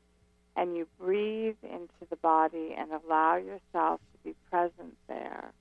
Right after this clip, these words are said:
initially the mind will be like, "Gotta go, gotta do this, gotta do that." It's gonna be very important to be able to say to that, "No,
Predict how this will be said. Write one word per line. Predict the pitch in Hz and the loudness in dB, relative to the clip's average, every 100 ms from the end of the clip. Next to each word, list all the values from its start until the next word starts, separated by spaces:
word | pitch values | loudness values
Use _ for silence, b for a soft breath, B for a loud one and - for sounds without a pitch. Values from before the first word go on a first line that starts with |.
| _ _ _ _ _ _ _ _ _ _ _ | _ _ _ _ _ _ _ _ _ _ _
initially | 208 208 220 240 - 233 202 180 170 | 0 2 2 0 0 0 4 2 2
the | 175 | 0
mind | 170 175 180 185 180 175 | 4 6 8 6 4 -4
will | 165 - | -12 -10
be | 165 156 156 160 - - _ _ _ _ _ _ _ - | -10 -8 -10 -12 -14 -16 _ _ _ _ _ _ _ 0
like, | 165 160 - _ - | 2 2 -6 _ 0
"Gotta | 185 202 | 0 2
go, | 233 339 277 214 | 2 2 2 2
gotta | 180 202 - | 0 0 -8
do | 220 | -4
this, | - 185 - | -2 -2 -4
gotta | 170 185 107 | -6 -6 -6
do | 107 | -8
that." | 110 95 80 | -2 0 0
It's | - _ _ _ _ _ - | -2 _ _ _ _ _ -4
gonna | 233 | -2
be | 226 220 | -2 -6
very | 190 208 226 240 240 | 2 4 6 4 2
important | 226 - 214 214 170 143 - _ _ _ _ _ _ _ _ _ _ _ _ _ _ _ _ _ - | -2 -4 -2 -2 -6 -16 -18 _ _ _ _ _ _ _ _ _ _ _ _ _ _ _ _ _ -4
to | |
be | 196 | 4
able | 190 196 202 | 6 6 2
to | - - - | -4 -14 0
say | 220 196 214 - | 4 4 4 0
to | 185 | 0
that, | 156 151 151 151 - _ _ _ _ _ _ 214 | 6 8 8 6 0 _ _ _ _ _ _ -4
"No, | 196 196 196 190 190 | 4 6 6 4 0